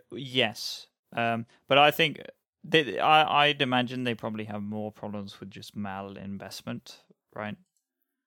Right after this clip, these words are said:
Um, like, like, if you allocate capital to, to building stuff that's not needed, I guess you could put that in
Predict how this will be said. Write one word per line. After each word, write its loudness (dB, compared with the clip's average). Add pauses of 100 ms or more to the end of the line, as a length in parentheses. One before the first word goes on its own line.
(380)
Um, -12 (1300)
like, 6
like, 0
if -12
you -2
allocate 2
capital -6
to, -8 (580)
to -8
building -6
stuff -10
that's -14
not -10
needed, -4
I 4
guess 4
you -2
could -4
put -6
that -2
in -6